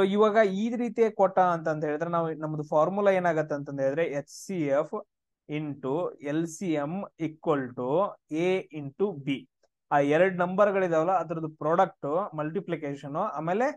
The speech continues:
ಎಲ್ ಸಿ ಎಂ, ಎಚ್ ಸಿ ಎಫ್ ಮಲ್ಟಿಪ್ಲಿಕೇಶನ್ ಈ ತರ ಮಾಡ್ರಿ ಅಂತಂದ್ ಹೇಳಿದ್ರೆ ಇದು ಫಾರ್ಮುಲಾ. So ಇದ್ರ ಪ್ರಕಾರ ಮಾಡಿದ್ರಿ ಅಂತಂದ್ ಹೇಳಿದ್ರೆ ನಿಮ್ಗೆ ಆನ್ಸರ್ ಬರುತ್ತೆ. ಇವಾಗ ನೋಡೋಣ, ನೋಡೋಣ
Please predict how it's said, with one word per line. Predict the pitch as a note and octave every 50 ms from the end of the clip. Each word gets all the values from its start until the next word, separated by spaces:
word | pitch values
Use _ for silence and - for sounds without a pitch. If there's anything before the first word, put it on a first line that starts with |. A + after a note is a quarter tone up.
| - _ _ _ _ -
ಎಲ್ | D3+ D3+ E3 E3+
ಸಿ | E3 - G3
ಎಂ, | F#3 G3+ G#3 G3
ಎಚ್ | C#3+ D#3 D#3 -
ಸಿ | - -
ಎಫ್ | D#3+ E3 D#3 D#3
ಮಲ್ಟಿಪ್ಲಿಕೇಶನ್ | D#3 D3+ D3 D3 D3 D3+ D#3 E3 D#3+ D#3 D#3 D#3+ D3+ D3 - D#3 D3+
ಈ | D#3+ E3 E3+
ತರ | - F#3 F3+
ಮಾಡ್ರಿ | F3 E3+ E3+ E3+ E3+ E3+ E3+ E3 D#3
ಅಂತಂದ್ | D3+ D3 C#3+ C#3+ C#3 C#3+
ಹೇಳಿದ್ರೆ | C3+ C3+ C#3 D#3+ F3+ F3+
ಇದು | F3 F3+
ಫಾರ್ಮುಲಾ. | D#3+ - F#3 F#3 F#3 F3+ D#3+ C#3+ C3 - _ _ _ _ _ _ -
So | - E3+
ಇದ್ರ | D#3 D#3+ E3+ F3
ಪ್ರಕಾರ | E3 - F3 D#3+ D#3 E3+ D#3+ D#3+ D#3
ಮಾಡಿದ್ರಿ | D#3 D3+ D3+ D3 D3 D3 C#3+ C#3+
ಅಂತಂದ್ | C3+ B2+ C3+ C3+ C3+
ಹೇಳಿದ್ರೆ | C3 B2+ C#3+ D#3+
ನಿಮ್ಗೆ | F#3+ G3 F#3 F3+ -
ಆನ್ಸರ್ | - C#3+ C#3 C#3+ - C#3+ C#3 C3
ಬರುತ್ತೆ. | B2+ B2+ A#2+ A#2+ A#2+ - B2+
ಇವಾಗ | D3+ D#3+ D#3+ E3
ನೋಡೋಣ, | E3 E3+ E3+ D#3+ C#3+
ನೋಡೋಣ | B2+ B2 A2+ A2+